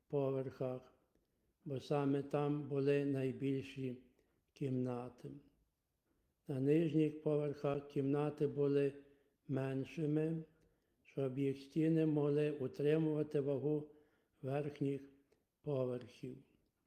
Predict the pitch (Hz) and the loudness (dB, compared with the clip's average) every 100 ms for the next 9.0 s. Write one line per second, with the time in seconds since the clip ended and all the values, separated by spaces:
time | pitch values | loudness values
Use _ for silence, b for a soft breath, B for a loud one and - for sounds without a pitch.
0 | _ _ _ _ _ _ _ _ _ _ | _ _ _ _ _ _ _ _ _ _
1 | - 139 - 143 143 139 143 143 139 151 | -4 -4 -2 0 2 4 2 0 -8 -2
2 | 147 147 147 - _ _ _ _ _ _ | 0 0 -6 -14 _ _ _ _ _ _
3 | _ - 160 156 151 151 151 156 - - | _ -4 2 4 4 4 0 -6 -18 -4
4 | 139 151 151 151 - 156 147 151 156 156 | 0 2 4 2 0 0 0 4 4 6
5 | 151 147 147 143 - - _ _ _ _ | 4 4 4 2 -10 -18 _ _ _ _
6 | _ - 151 - - 147 - 147 151 156 | _ -2 -2 -2 0 0 2 4 6 6
7 | 156 147 - 151 147 - - _ _ 151 | 4 2 2 -2 -2 -8 -20 _ _ -10
8 | 131 151 151 156 147 151 151 151 156 | -2 0 0 0 0 0 -2 -2 -2